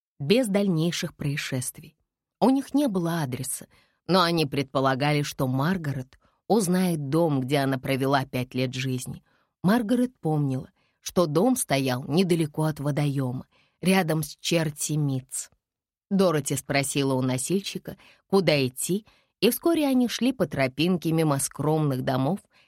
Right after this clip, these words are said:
частично разделенных густыми живыми изгородями. Дома никого не было, поэтому девочки устроились на веранде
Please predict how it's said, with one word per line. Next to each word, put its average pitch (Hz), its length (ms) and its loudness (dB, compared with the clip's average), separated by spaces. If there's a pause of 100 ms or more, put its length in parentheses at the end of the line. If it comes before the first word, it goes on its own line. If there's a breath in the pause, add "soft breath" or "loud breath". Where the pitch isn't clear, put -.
(140)
частично 185 680 0
разделенных 147 680 0
густыми 151 560 0
живыми 139 560 -2
изгородями. 131 720 -8 (1400)
Дома 240 320 4
никого 170 400 -2
не 143 240 0
было, - 260 -10 (380)
поэтому 151 420 2
девочки 170 520 -2
устроились 143 720 0
на 139 100 -2
веранде 147 540 -2